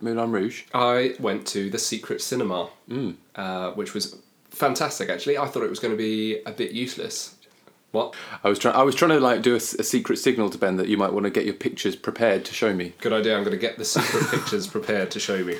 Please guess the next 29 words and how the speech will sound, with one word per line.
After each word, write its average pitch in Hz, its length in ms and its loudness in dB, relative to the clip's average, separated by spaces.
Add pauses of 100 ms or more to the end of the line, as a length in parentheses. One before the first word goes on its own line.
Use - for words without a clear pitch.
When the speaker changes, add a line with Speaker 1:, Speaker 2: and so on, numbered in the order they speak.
Speaker 1:
This - 180 -4
is, 95 140 -8
this 123 120 6
has 127 100 4
Speaker 2:
Um, 123 60 4
Speaker 1:
gone 95 140 4
seamlessly. 101 720 -2
Speaker 2:
So, 127 520 4 (320)
<laughs> - 420 -10
yeah, 131 160 4
it 120 140 4
was 135 120 -2
really 160 220 4
good, 160 220 4
and 110 100 0
I, 131 140 -2 (120)
I 131 120 -2
did 151 260 0
go 131 180 4
in 113 200 2
thinking 107 400 0
it - 40 0
was 104 100 -8
gonna 107 180 0
be 104 260 2
a 107 80 -4
little 107 240 -4
bit, 101 300 -2 (180)
um, 98 520 -2